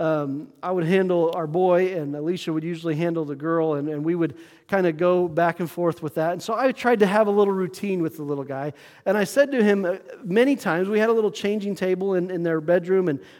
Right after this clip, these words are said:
we're changing his, his clothes and putting his pajamas on. And I would stand him up, and I'd say, "All right, buddy, why don't you jump to Daddy?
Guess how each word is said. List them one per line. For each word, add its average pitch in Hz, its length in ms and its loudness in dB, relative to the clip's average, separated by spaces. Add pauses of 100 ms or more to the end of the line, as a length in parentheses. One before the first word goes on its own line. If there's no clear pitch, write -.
we're 165 140 -2
changing 214 400 0
his, 180 220 0
his 180 240 -4
clothes 190 480 0
and 139 160 -4
putting 220 180 0
his 190 140 -6
pajamas 170 520 -4
on. 156 280 -4 (320)
And 185 120 2
I 185 60 6
would 170 160 2
stand 277 460 0
him 214 120 4
up, 180 260 0
and 165 80 -4
I'd 160 120 -4
say, 185 140 -4
"All 190 140 0
right, 240 200 -2
buddy, 196 240 2 (300)
why 220 80 2
don't 247 160 0
you 202 60 -6
jump 220 320 4
to 240 100 0
Daddy? 190 360 4